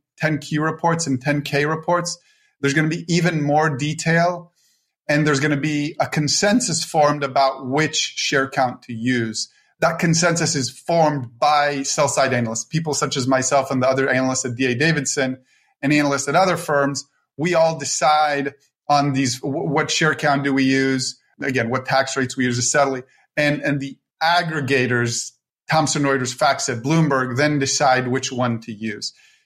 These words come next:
So a lot of detail to say, as long as the company says it's two sixty-one at this point of the game of a newly listed company, we're gonna go with that.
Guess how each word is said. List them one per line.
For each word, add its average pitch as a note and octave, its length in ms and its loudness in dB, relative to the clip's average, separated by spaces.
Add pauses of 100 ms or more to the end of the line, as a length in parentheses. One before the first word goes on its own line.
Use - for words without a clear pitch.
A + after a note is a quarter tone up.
So D3 420 -2 (840)
a D3+ 140 0
lot E3+ 260 2
of E3 120 0
detail E3+ 420 0
to D3 140 -4
say, C#3 560 0 (760)
as C#3 160 0
long F#3+ 180 4
as G3+ 60 0
the E3+ 80 -4
company E3 380 0
says D3+ 260 2
it's C#3 160 -4
two E3+ 140 0
sixty-one D#3+ 500 0
at A#2 180 -4
this E3+ 200 2
point E3 320 2
of E3 80 2
the D3+ 80 2
game D3+ 360 2
of C3 120 0
a C3 40 2
newly D#3+ 460 2
listed D3+ 400 0
company, D3 340 0
we're C#3 180 0
gonna F3 200 2
go C#3 240 2
with E3 160 -2
that. F3+ 300 2